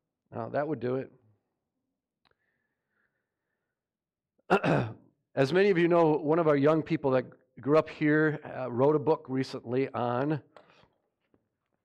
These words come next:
the baptism debate. How many remember seeing this book? And in this book, matter of fact, Brock and Ryan had to read this, we a-, asked them to read this book because it explains what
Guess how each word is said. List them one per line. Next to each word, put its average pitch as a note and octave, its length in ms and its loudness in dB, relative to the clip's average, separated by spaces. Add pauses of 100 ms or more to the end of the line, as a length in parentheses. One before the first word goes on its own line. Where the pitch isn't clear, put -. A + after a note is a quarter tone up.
(1000)
the B2 100 0
baptism D#3 640 0
debate. C#3+ 340 2
How - 140 -4
many E3 160 2
remember D3+ 260 2
seeing D3+ 320 0
this B2+ 140 -2
book? G#2+ 320 -4 (2250)
And C3 140 -2
in G3+ 140 0
this G3+ 200 0
book, C#3 460 2 (400)
matter C#3+ 120 2
of C3 60 -8
fact, C3 220 -2
Brock E3 400 0 (800)
and A2+ 100 -6
Ryan C#3 540 2 (400)
had C3+ 140 2
to B2+ 60 -2
read D#3 220 2
this, B2 220 -4
we B2 200 -2
a-, C3 60 -2
asked C3 580 -4
them B2 160 -6
to A2+ 80 -10
read D3+ 240 -2
this A#2 200 -4
book G#2+ 260 -12
because A#2+ 300 -10
it A#2 60 -6
explains D#3+ 760 -2
what B2+ 300 -2